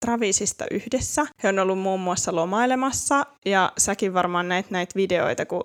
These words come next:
Taylor ja Travis oli Coachella-festareilla bailaamassa yhdessä siellä ihmisten joukossa. Heistä oli tosiaan paljon tämmöisiä videoita, missä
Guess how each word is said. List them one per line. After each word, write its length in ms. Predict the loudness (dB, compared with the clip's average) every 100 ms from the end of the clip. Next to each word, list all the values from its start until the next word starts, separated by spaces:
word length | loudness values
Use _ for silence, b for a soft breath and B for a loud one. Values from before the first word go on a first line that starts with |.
| -4 2
Taylor 340 | 4 4 2
ja 80 | -2
Travis 480 | -2 -2 0 0 -2
oli 180 | -4 -4
Coachella-festareilla 1400 | -2 0 0 -2 -2 0 0 0 0 0 0 2 2
bailaamassa 680 | 4 4 4 2 0 0 0 0
yhdessä 420 | 0 0 -4 -4
siellä 260 | -2 0
ihmisten 580 | 0 0 -2 -4 -2 -2
joukossa. 640 | 2 2 2 -2 0 0 -2 -6 -4
Heistä 260 | -2 -2 -4
oli 120 | -4
tosiaan 320 | -2 -4 -2
paljon 240 | -2 -2
tämmöisiä 420 | -4 -4 -2 -2 0
videoita, 480 | 2 2 2 -2
missä 380 | -4 -4 0 -2